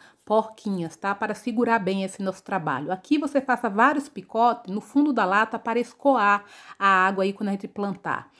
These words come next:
Esse vaso, pessoal, é, é indicado para plantar coqueirinhos ou palmeirinhas, tá? Não planta que vai ser molhada, é, mais com frequência. Então, pinheirinhos e palmeirinhas e coqueirinhos pode plantar aqui nessa, nesse nosso vaso.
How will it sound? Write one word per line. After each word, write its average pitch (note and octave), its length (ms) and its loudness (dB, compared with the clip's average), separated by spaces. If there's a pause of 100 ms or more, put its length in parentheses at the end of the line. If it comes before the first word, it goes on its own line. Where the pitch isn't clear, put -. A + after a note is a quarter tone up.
(240)
Esse C#4 240 4
vaso, A3 460 4
pessoal, E3 540 -6
é, G#3+ 260 -4 (260)
é G3 80 -2
indicado A3 720 2
para G#3+ 300 0
plantar G#3 560 -4
coqueirinhos C#4 720 6
ou C4+ 100 2
palmeirinhas, C4+ 800 2
tá? G3 260 0
Não A#3 220 2
planta A#3+ 480 0
que A#3+ 160 -8
vai G#3 260 2
ser G#3 380 -4 (260)
molhada, G3 600 2 (220)
é, F#3 180 0
mais F#3+ 320 2
com - 180 -12
frequência. E3 680 -4
Então, G3 320 -6 (360)
pinheirinhos A#3+ 760 4
e C4+ 80 4
palmeirinhas A#3 960 0 (320)
e - 80 -10
coqueirinhos G#3+ 640 0
pode G3+ 260 -6
plantar G#3 360 -6
aqui F#3+ 220 -8
nessa, F#3 500 -2
nesse F#3 280 -6
nosso F#3 260 -4
vaso. - 360 -8